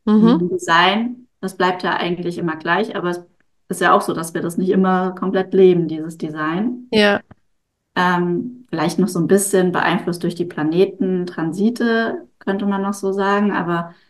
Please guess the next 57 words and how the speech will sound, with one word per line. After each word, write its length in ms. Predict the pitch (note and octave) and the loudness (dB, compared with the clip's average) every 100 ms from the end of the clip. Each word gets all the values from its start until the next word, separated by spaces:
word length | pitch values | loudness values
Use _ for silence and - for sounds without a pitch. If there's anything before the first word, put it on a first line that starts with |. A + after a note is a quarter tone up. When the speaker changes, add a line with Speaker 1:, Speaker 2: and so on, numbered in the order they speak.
| _ | _
Speaker 2:
im 120 | - F3+ | -2 0
Ayurveda 500 | F3+ F3+ F#3 G3 F#3 | 0 2 4 6 4
ist 80 | F#3 | 0
es 140 | F#3 | -2
eben 200 | G3 F3+ | -2 -2
so, 80 | F3 | -4
dass 180 | F3+ F#3 | -6 -4
wir 100 | F3+ | -4
uns 160 | F3 | -4
von 140 | - E3+ | -4 -4
diesem 200 | E3 F3 | -2 -4
Naturell 420 | E3 E3 D#3 D#3 | -4 -8 -8 -8
wegentwickeln 680 | E3+ - G3 G3+ F#3+ F#3 F#3 | -8 -6 -4 -4 -4 -4 -4
können 220 | F#3+ F#3 | -2 -2
und 100 | F3 | -2
dann 200 | E3+ E3+ | -2 -2
da 140 | E3+ E3+ | -2 -2
wieder 300 | F3 F3+ - | -2 -4 -8
zurück. 440 | - F3+ F#3 F#3 | -6 -2 0 -2
Und 300 | F3 E3 - - | -6 -8 -10 -4
da 180 | E3 | 0
ist 140 | - G3 | 0 0
dieses 260 | F#3+ F3 F3 | 0 -2 -4
Zusammenspiel 680 | F3 E3 F#3 G3+ - E3 | -4 -2 0 -2 -4 -8
irgendwie 300 | - D#3+ E3 | -6 -6 -6
da 100 | D3 | -10
ganz 300 | D3+ D#3+ D#3+ | -10 -8 -8
schön 340 | D#3+ F3 F3 F#3+ | -4 0 0 0
zu 140 | - | -4
gucken, 480 | - D#3+ - F#3 F3+ - _ _ _ _ | -8 -8 -4 -4 -6 -16 _ _ _ _
wo 140 | F#3 | 0
gehörst 380 | F3 F#3+ F3 - | 4 4 4 2
du 60 | F#3 | 0
denn 160 | E3+ | 0
eigentlich 440 | E3 F3 E3 E3 E3+ | 0 0 -2 -4 -4
wirklich 340 | F#3+ G3 G3 | -2 -2 -6
hin? 400 | E3+ D#3 E3+ G#3+ _ - | -6 -6 -6 -8 _ 0
Speaker 1:
Mhm. 440 | A3+ A3 G#3 G#3 B3 | 4 4 4 4 2
Speaker 2:
Also 200 | E3 E3 | -2 -8
so 200 | E3 E3+ | -2 2
wie 80 | |
es 140 | F3+ - | 2 2
bei 120 | E3+ | 0
mir 180 | F3+ F#3+ | 2 2
dann 220 | F3 E3+ | 2 0
zum 120 | - | -2
Beispiel 320 | E3 E3+ E3 E3+ | -4 -4 -6 -6
war, 120 | D#3+ | -4
dass 160 | E3 | -6
ich 120 | F3+ - | -8 -8
ja 80 | D#3+ | -6
dieses 260 | E3 D#3 | -6 -8
M-G-Ding 640 | - E3+ E3+ G3 G3 E3 F3 | -2 0 2 2 2 0 0
nie 240 | G3 F3+ | 2 2
wirklich 360 | F3 F3 F3 - | 0 -2 -6 -6
gelebt 400 | D#3 F#3+ G3+ - | 2 2 2 -4
habe 140 | D#3+ | -8